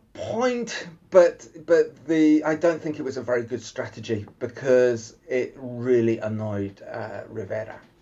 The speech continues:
And Rivera then said that he wouldn't, he wouldn't do a deal with the Socialists, and so in the first election in two thousand and nineteen,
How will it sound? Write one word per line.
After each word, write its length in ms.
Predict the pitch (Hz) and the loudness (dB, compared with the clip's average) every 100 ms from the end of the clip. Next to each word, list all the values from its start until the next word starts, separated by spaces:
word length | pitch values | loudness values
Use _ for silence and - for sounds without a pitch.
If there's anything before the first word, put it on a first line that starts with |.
| - | -12
And 380 | 110 104 110 110 | -6 -4 -6 -2
Rivera 460 | 113 110 120 117 | 2 6 6 4
then 200 | 107 113 | 0 -2
said 280 | 110 117 110 | -4 -4 -4
that 120 | - | -6
he 140 | 107 117 | -8 -8
wouldn't, 580 | 110 120 110 110 - 117 | -4 -4 -4 -6 -10 -8
he 140 | 120 | -6
wouldn't 380 | 113 123 113 107 | -2 -2 -2 0
do 100 | 113 | 2
a 80 | 110 | 2
deal 220 | 117 107 | 2 0
with 120 | 107 | -2
the 100 | 104 | -4
Socialists, 640 | - 180 175 180 175 - - - - 196 - | 2 2 4 0 0 -4 -20 -20 -18 -20 -12
and 800 | 143 139 139 139 139 135 135 - - _ - | -8 -4 -4 -6 -10 -10 -10 -12 -16 _ -6
so 260 | - 139 | 2 4
in 180 | 127 131 | 4 0
the 80 | 123 | -2
first 280 | 165 151 135 | 2 2 2
election 400 | 127 - 127 113 | -2 -2 -6 -4
in 240 | 113 110 | -4 -6
two 200 | - 123 | -6 -6
thousand 380 | 113 113 113 113 | -2 -2 -2 -4
and 140 | 113 | -2
nineteen, 760 | 113 110 110 110 147 131 120 | 0 0 -2 -4 -4 -2 -4